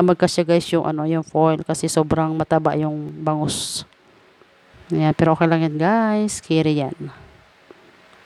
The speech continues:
Ayan, ito na nga guys, pinaligtad ko na din. Ayan, nag-prepare na rin ako dito ng sitaw.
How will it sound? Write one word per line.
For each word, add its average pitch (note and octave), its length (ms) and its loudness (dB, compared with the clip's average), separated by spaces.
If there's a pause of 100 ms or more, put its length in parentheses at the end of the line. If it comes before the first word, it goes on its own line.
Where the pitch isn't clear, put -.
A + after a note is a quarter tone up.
(220)
Ayan, D3+ 240 4
ito D#3 160 0
na E3 160 6
nga D#3+ 160 4
guys, D#3+ 160 2
pinaligtad D#3 560 0
ko - 80 -2
na A3 160 4
din. G3 560 4 (1200)
Ayan, D#3 320 6
nag-prepare D#3 480 2
na E3 80 4
rin D#3+ 160 2
ako E3 80 2
dito D#3 240 2
ng D#3 160 2
sitaw. C#3+ 720 0